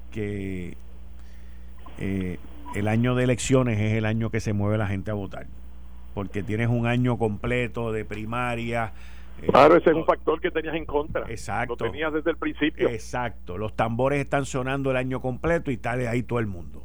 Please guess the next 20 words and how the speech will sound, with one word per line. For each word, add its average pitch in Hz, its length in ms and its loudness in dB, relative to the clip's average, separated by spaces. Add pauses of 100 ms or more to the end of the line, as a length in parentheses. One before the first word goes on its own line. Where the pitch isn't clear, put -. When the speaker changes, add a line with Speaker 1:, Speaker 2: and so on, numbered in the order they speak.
Speaker 1:
O - 40 -12
sea, 80 320 -6 (720)
eh, 107 500 -2 (320)
pero 180 420 6 (220)
vuelvo 107 520 -2
y 120 60 -2
te 131 160 -2
repito, 139 640 -2 (800)
eh, 101 800 -4 (840)
esto 143 320 4
es 151 40 8
un 170 160 4
comienzo 156 640 2
nada 135 260 0
más. 160 220 -2 (240)
Es 107 100 -4
un 156 140 0
comienzo 143 640 0
nada 90 240 -4
más. 71 180 -8